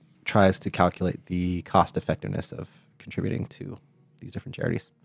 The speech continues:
So the Against Malaria Foundation is currently the top charity that they recommend giving to.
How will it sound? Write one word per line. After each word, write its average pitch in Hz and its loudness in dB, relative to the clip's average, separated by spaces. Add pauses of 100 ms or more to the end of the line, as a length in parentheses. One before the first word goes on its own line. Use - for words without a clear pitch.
(500)
So 101 4
the 98 4
Against 113 4
Malaria 101 6
Foundation 92 0
is 92 -2
currently 95 -2
the 90 -2
top - 2
charity 87 0
that 87 -2
they 90 -2
recommend 87 -4
giving 98 -6
to. 139 2